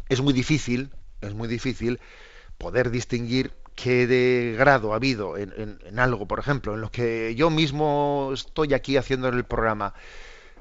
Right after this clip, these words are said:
¿Qué parte de lo que yo he dicho, pues, mm, está,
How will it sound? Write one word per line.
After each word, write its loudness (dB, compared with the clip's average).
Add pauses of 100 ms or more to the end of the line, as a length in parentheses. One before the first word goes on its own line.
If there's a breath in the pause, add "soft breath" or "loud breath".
(140)
¿Qué 4
parte 2
de 4
lo 4
que 0
yo 2
he 2
dicho, -2
pues, -4 (140)
mm, -12
está, 2